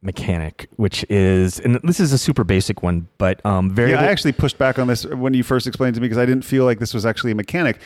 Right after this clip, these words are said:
Speaker 2: but then you explained it to me, and I completely was wrong. I actually think it's a great addition to this
Speaker 1: So we're talking
Speaker 2: list.
Speaker 1: about variable turn order.
Speaker 2: Yeah.
Speaker 1: I mean, that's simple.
Speaker 2: What does that mean?
Speaker 1: It just means that the order in which players go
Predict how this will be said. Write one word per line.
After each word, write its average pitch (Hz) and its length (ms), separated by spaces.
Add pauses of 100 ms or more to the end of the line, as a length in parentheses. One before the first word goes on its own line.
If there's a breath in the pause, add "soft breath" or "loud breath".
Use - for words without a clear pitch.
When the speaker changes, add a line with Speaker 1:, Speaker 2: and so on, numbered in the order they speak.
(120 loud breath)
Speaker 2:
but 120 120
then 151 100
you 160 60
explained 165 280
it 151 100
to 127 80
me, 117 160 (500 loud breath)
and 110 100
I 127 200 (280)
completely 110 680
was 90 140
wrong. 78 240 (140)
I 104 180
actually 117 380
think 104 200
it's 95 220
a 92 140
great 90 380
addition 80 280
to 64 60
this 58 80
Speaker 1:
So 127 60
we're 127 60
talking 160 200
Speaker 2:
list. 113 120
Speaker 1:
about 113 100
variable 127 500
turn 98 300
order. - 340
Speaker 2:
Yeah. 113 240 (180)
Speaker 1:
I - 40
mean, 107 120
that's 123 160
simple. 95 600
Speaker 2:
What 156 140
does 147 60
that 156 120
mean? 85 160 (440 loud breath)
Speaker 1:
It 151 80
just 139 200 (140)
means 135 420
that 117 280
the 110 220
order 143 500
in 120 240
which - 420
players 113 400
go 104 680